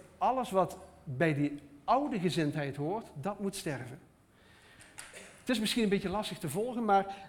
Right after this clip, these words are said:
ehm, als Paulus spreekt over dat onze gezindheid vernieuwd moet worden, dan betekent het ook dat er een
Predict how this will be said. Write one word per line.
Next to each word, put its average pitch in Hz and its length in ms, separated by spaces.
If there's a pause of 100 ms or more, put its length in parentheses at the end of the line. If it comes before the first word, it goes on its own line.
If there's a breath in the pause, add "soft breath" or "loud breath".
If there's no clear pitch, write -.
ehm, 170 360 (1900 soft breath)
als - 480
Paulus 247 360
spreekt 247 400
over 170 280
dat 170 160
onze 160 260
gezindheid 196 600
vernieuwd 190 480
moet 165 200
worden, 143 360
dan 175 140
betekent 214 380
het 175 180
ook 226 200
dat 226 180
er 208 100
een 269 180